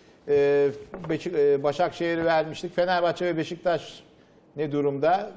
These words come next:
Trabzon ve Sivas'ta vaka yoktu. Fenerbahçe'de bir futbolcu, bir sağlık ekibinden personel,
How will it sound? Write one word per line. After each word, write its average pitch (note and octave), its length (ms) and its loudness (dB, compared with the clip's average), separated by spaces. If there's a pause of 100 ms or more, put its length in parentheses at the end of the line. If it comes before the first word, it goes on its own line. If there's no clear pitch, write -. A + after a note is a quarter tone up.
(100)
Trabzon D3 420 0
ve C#3+ 80 0
Sivas'ta C#3+ 500 0
vaka C3+ 240 0
yoktu. C#3 400 0
Fenerbahçe'de D#3+ 920 -2 (320)
bir E3 140 0
futbolcu, D#3 520 -4
bir D#3+ 140 -2
sağlık D#3+ 360 0
ekibinden C#3+ 680 -4
personel, C#3+ 600 -2